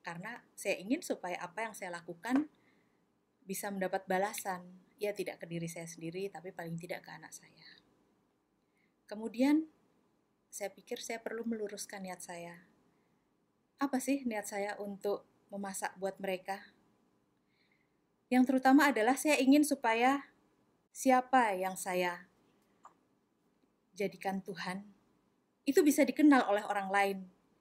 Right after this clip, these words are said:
tidak dengan kata-kata saya, tapi dengan apa yang saya lakukan. Maka saya melakukan dengan sukacita bagaimana memasak, bagaimana menyiapkan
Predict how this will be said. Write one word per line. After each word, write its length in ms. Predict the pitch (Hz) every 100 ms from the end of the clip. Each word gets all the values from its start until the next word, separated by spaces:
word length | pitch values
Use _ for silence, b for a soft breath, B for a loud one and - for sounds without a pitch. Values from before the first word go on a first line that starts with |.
| _ -
tidak 320 | 269 294 247
dengan 240 | 247 247
kata-kata 480 | 247 233 226 226 208
saya, 320 | 208 190 170 170 - _ _
tapi 320 | - 196 214
dengan 400 | 196 190 190 190 196 _ _ _ _ _
apa 240 | 208 214
yang 80 | 208
saya 160 | 202 196
lakukan. 560 | 190 190 180 175 165 165 - _ _ _ _ _ _ _ _
Maka 240 | 247 247
saya 480 | 269 277 269 269 285 - _ _ _ _ _ 240
melakukan 400 | 240 247 262 247
dengan 160 | 220
sukacita 800 | - - 208 214 - 202 196 196 -
bagaimana 400 | 185 190 185 180
memasak, 720 | 175 233 269 262 220 220 220 -
bagaimana 480 | 190 190 190 190 190
menyiapkan 480 | 196 202 190 -